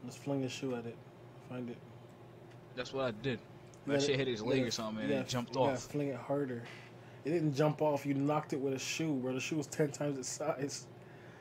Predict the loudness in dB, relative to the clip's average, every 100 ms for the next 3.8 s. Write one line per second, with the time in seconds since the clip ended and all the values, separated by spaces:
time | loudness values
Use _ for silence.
0 | -16 -18 -14 -10 -10 -10 -4 -2 0 -2
1 | -2 0 -2 -2 -4 -4 -4 -4 0 0
2 | 2 2 0 0 0 0 -2 -2 -6 -6
3 | -6 -4 -2 -4 -2 -2 0